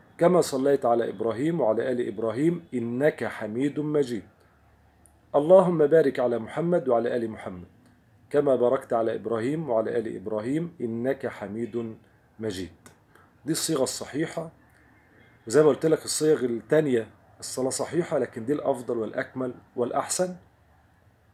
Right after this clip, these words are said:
لأن هي وردت على بعضها كده عن النبي صلى الله عليه وسلم. يبقى ما تخلطش بين الصيغ، ويلتزم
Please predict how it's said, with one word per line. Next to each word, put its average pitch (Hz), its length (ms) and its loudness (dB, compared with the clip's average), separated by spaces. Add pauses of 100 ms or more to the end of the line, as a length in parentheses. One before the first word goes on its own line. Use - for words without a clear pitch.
(640)
لأن 123 140 0
هي 147 100 8
وردت 175 380 10
على 156 220 6
بعضها 143 340 6
كده 185 240 4
عن 151 140 4
النبي 139 360 0
صلى 123 240 -2
الله 120 120 2
عليه 104 160 2
وسلم. - 280 -14 (1000)
يبقى 127 480 0
ما 110 100 -6
تخلطش - 460 -4
بين 151 180 0
الصيغ، 196 360 2 (280)
ويلتزم 147 680 2